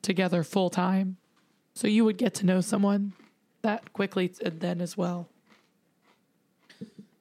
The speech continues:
But anyways, I like to imagine they're happily ever after and she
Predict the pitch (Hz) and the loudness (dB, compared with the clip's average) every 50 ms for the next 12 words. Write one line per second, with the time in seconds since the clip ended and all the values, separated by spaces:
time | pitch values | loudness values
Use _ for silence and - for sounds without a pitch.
0 | _ _ - 185 165 - - - - - 208 196 190 185 190 170 202 208 208 202 | _ _ -2 -2 -2 -4 -8 -8 -4 -2 0 2 2 2 2 2 2 2 2 0
1 | 196 - - 196 180 175 175 175 - - 180 170 170 165 160 165 170 - 190 175 | -2 -2 0 0 2 2 2 2 2 2 2 4 4 4 2 2 0 0 2 2
2 | 170 170 170 180 175 175 175 - - 202 185 180 180 170 170 - - 185 185 185 | 2 2 2 2 2 2 0 0 0 0 2 2 2 2 0 0 0 2 2 2
3 | 180 170 | 2 0